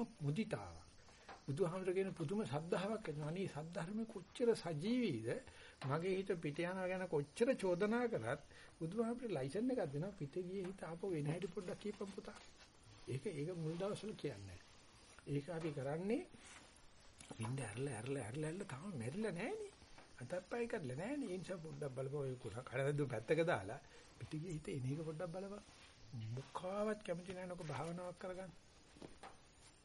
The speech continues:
ඒගොල්ලෝ හිතන්නේ මේ, මේ, මේ ප්‍රශ්නෙම් පැන යන්න උත්තරයක්. නෑ. එන හැම වෙලාවෙම බුදුහාමුදුරුවෝ ඉන්න රැස් වී දෙනවා.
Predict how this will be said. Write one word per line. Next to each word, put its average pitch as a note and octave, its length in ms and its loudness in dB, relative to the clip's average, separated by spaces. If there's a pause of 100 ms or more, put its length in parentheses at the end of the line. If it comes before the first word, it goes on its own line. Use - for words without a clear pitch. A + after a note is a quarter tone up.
(340)
ඒගොල්ලෝ D3+ 340 4
හිතන්නේ C#3+ 320 0
මේ, D#3 220 2
මේ, C3 240 0
මේ G#2 200 -6 (580)
ප්‍රශ්නෙම් D3 420 0
පැන B2 180 2
යන්න A#2 200 0
උත්තරයක්. A2+ 460 -4 (800)
නෑ. C4+ 400 -6 (500)
එන D3 180 0
හැම D3 260 0
වෙලාවෙම B3+ 540 2
බුදුහාමුදුරුවෝ F#3+ 600 2
ඉන්න D3+ 180 0
රැස් F3 240 0
වී G3+ 180 0
දෙනවා. G#2+ 300 -2